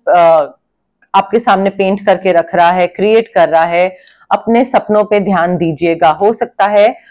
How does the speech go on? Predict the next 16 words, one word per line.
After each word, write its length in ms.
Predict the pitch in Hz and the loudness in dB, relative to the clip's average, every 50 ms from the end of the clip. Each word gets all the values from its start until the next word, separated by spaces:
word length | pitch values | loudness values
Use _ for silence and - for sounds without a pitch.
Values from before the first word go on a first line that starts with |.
| _ _ _ - | _ _ _ -2
आपके 320 | 190 190 - - - 285 | -2 -2 -2 -2 -4 -4
सपनों 340 | 277 - 262 - 240 247 247 | 0 -2 -2 0 0 0 0
में 180 | 247 240 240 240 | 2 0 -2 0
कोई 220 | 247 240 247 240 | 0 0 2 2
आए 280 | - - 202 208 214 226 | 2 2 2 2 4 4
या 140 | 226 208 | 2 0
फिर 260 | 208 - - 247 220 - - | 0 0 -4 -4 -4 -2 0
आप 220 | 185 190 208 - - | 0 0 0 0 -4
किसी 220 | 240 - - 240 | -6 -4 0 2
और 140 | 196 185 190 | 2 2 2
के 160 | 185 - 233 | 0 -2 -6
सपनों 360 | 226 - 175 - 180 180 175 | -4 -4 -8 -6 -2 -4 -2
में 160 | 175 180 180 | 0 0 0
आओ, 340 | 170 165 165 190 247 294 - _ _ _ _ _ 180 | 0 2 2 0 0 -2 -4 _ _ _ _ _ -4
या 240 | 175 214 214 226 240 | 2 4 4 4 4
फिर 480 | - - 294 294 285 330 392 415 _ | 2 0 2 2 2 2 0 -4 _